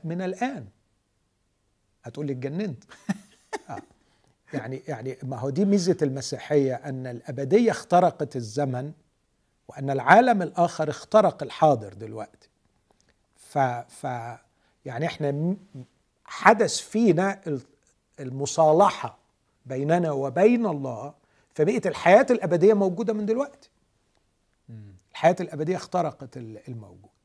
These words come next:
Speaker 2: مم. واضح الموضوع هيطول معانا عشان <laughs> كله. طيب، طب سوري.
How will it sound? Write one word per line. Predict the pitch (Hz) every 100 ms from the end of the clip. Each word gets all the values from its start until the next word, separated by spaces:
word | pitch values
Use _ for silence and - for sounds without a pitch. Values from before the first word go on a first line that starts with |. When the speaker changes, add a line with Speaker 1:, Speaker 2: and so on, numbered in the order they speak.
| _
Speaker 2:
مم. | 131 113 110 - -
واضح | 254 233
الموضوع | 131 120 120 123
هيطول | 110 113 120 117 113
معانا | 113 117 123 117
عشان | 120 - 120 120 110 107 110
<laughs> | -
كله. | 139 127 107
طيب، | 139 123 - - 190
طب | 165
سوري. | - 190 170